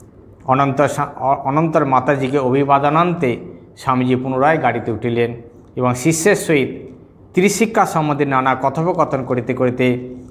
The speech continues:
বাগবাজার অভিমুখে অগ্রসর হইতে লাগলেন। স্বামীজি এই মহাকালী পাঠশালা পরিদর্শন করে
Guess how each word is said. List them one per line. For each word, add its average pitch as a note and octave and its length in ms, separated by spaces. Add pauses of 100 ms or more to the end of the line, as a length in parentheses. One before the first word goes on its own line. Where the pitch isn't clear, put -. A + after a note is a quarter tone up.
(160)
বাগবাজার D3 600
অভিমুখে C3 360
অগ্রসর A#2+ 400
হইতে A#2 180
লাগলেন। A2 380 (400)
স্বামীজি C3 640 (400)
এই C3 480 (1080)
মহাকালী B2 420
পাঠশালা A#2+ 380
পরিদর্শন B2+ 560
করে E3 360